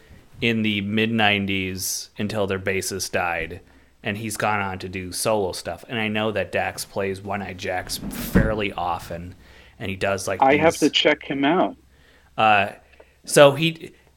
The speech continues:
Speaker 1: he's more like, like John Fogerty meets Roy Orbison meets,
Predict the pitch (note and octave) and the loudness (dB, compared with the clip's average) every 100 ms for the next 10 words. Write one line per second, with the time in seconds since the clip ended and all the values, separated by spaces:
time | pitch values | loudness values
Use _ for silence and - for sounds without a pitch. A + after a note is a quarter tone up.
0 | E3+ - C#3+ F#3 D3 C#3 D3+ F3+ G3 F#3+ | -14 -10 -2 0 2 2 4 4 4 4
1 | C3 B2 A#2 A2 - - - - - - | 4 4 2 0 -8 -16 -20 -20 -20 -20
2 | _ _ _ _ _ _ B2 G2 - C3 | _ _ _ _ _ _ -6 -6 -8 -18
3 | B2 _ _ _ _ - A#2 A#2+ A2+ A#2 | -18 _ _ _ _ -10 -2 2 2 0
4 | - B2 A#2 A#2+ A2 G#2+ G2+ G#2 G2+ G#2+ | 2 2 4 2 0 0 -2 -2 -4 -4
5 | A2+ A2 G#2+ G2 F#2+ G#2 - G#2 F#2+ F#2 | 0 2 4 2 2 0 -2 -2 -4 -4
6 | F#2 F#2 F2 F2 - - - - - | -6 -6 -8 -10 -6 -4 -4 -6 -10